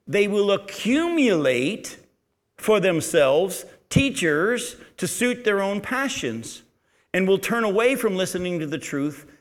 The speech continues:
and wander off into myths. Now, think about this. Back in the day, if someone was gonna be a preacher,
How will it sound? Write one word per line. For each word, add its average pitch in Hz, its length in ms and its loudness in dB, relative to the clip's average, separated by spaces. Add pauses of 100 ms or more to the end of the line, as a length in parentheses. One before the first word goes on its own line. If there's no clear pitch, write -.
(120)
and 160 200 0
wander 151 440 -2
off 120 440 -2 (320)
into 120 260 -4
myths. 175 560 -8 (240)
Now, 196 200 0 (320)
think 302 180 2
about 165 300 0
this. 123 160 -4
Back 262 280 0
in 226 120 -2
the 185 100 -2
day, 170 520 2 (260)
if 185 160 0
someone 262 260 4
was 220 160 0
gonna 208 180 -4
be 175 120 2
a 165 80 2
preacher, 160 600 -4